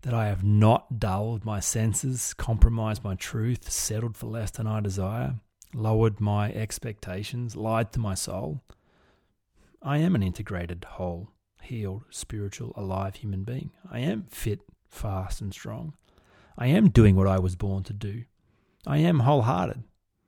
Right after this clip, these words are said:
I have more than enough of the available resources to do all that I desire to do. What am I hoping that fame and fortune actually give me? Fame, well,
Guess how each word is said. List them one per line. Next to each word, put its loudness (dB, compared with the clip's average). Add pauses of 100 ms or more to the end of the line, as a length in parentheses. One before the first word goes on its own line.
(520)
I 0
have 0
more 6
than 4
enough 0
of -6
the 0
available 2
resources 2
to -2
do 2
all 6
that 2
I 2
desire 2
to 0
do. 0 (2750)
What 2
am 0
I 0
hoping 4
that -2
fame 2
and 2
fortune 4
actually -4
give -4
me? -18 (1000)
Fame, 2
well, 2